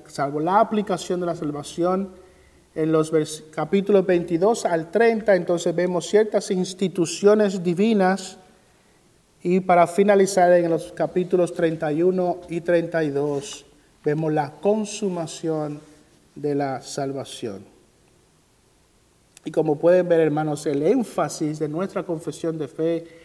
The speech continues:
recae en la aplicación de la salvación. Es un tema central en este documento.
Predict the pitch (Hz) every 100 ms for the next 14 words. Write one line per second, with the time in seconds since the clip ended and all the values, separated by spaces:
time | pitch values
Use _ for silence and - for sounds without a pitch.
0 | - _ - 160 151 - 175 180 180 175
1 | 175 170 170 165 - 202 220 - 202 190
2 | 180 156 - 165 160 156 156 - - _
3 | _ - 147 160 165 156 147 147 139 139
4 | 127 - 135 117 98 - _ _ - -
5 | 160 156 165 165 160 151 143 151 160 151
6 | 151 - - _ _ - 139 143 143 143
7 | 139 - 131 123 113 107